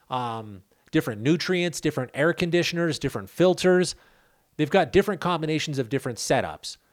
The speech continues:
So I let different people run the same seeds, and then I put all of that data together. I get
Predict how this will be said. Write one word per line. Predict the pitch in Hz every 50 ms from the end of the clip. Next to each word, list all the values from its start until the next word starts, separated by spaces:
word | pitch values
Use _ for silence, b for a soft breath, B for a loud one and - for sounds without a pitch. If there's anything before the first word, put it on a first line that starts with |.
| _ _ _ _ _ _
So | - - 160 147
I | 139 165 180
let | 202 208 196 160 117
different | - 170 - 185 175 143
people | - 170 175 - 170 156 147
run | 131 147 156 156 156 156 147
the | 127 120
same | - - 165 156 147 131
seeds, | - - - 196 196 185 160 151 -
and | - 127 135
then | 139 151
I | 156 165
put | 165 - 196 185 -
all | - 156 170 185 190
of | 170
that | 147 180 170 151 135
data | 156 151 156 147 147
together. | - - 135 113 143 135 127 120 104 107
I | 113
get | 107 135